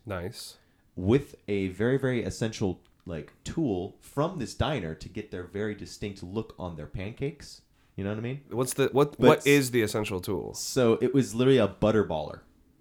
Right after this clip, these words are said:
Speaker 2: like, to get the right butter ball thing.
Speaker 1: Like a fucking ice cream scoop?
Speaker 2: Yeah, like an i-, like a specific ice cream
Speaker 1: Yeah,
Speaker 2: scoop.
Speaker 1: yeah.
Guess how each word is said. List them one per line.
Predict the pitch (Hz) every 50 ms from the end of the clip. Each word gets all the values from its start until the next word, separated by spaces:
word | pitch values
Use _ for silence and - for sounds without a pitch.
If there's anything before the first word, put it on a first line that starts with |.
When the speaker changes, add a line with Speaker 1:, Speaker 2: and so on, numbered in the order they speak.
| _ _ _ _ _ _ _ _ _ -
Speaker 2:
like, | 95 98 95 -
to | - 98
get | - 113 107 - -
the | 104 95
right | 90 87 95 101 104 - - - _ _ _ _ _ -
butter | 104 98 95 101 98 98 95 95 92 - - - _ -
ball | - 90 90 90 90 87 87 87 87 - _ _ _ _ _ -
thing. | - 98 85 71 69 69 - _ _ -
Speaker 1:
Like | 107 107 -
a | 98
fucking | - - - 110 - 104 98 -
ice | - 98 101 -
cream | - 123 120 120
scoop? | - - 123 127 127 -
Speaker 2:
Yeah, | - 98 95 90
like | 87 87 -
an | 92
i-, | 90 90 - -
like | 98 98 -
a | 92
specific | - - 101 95 - 110 98 - 104 -
ice | 90 87 -
cream | - - 123 117
Speaker 1:
Yeah, | 101 92
Speaker 2:
scoop. | 87 - -
Speaker 1:
yeah. | 92 90 -